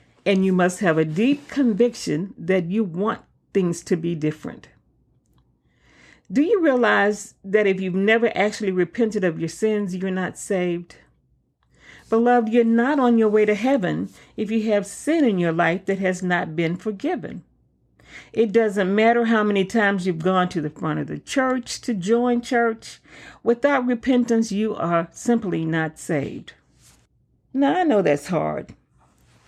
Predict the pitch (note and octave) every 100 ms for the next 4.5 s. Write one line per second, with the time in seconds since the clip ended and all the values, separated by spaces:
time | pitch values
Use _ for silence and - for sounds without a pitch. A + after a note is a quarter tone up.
0 | E3+ G3+ F#3+ F#3+ - A3+ F#3+ E3 - _
1 | _ _ _ _ _ _ _ F#3+ G#3+ D4+
2 | E4+ - A#3 G#3+ G#3+ F3+ D#3+ F3+ G3 G#3
3 | G3+ F#3+ G3+ F#3+ F#3+ G3+ F#3 F#3+ G3+ G3
4 | A#3+ C4 F3 -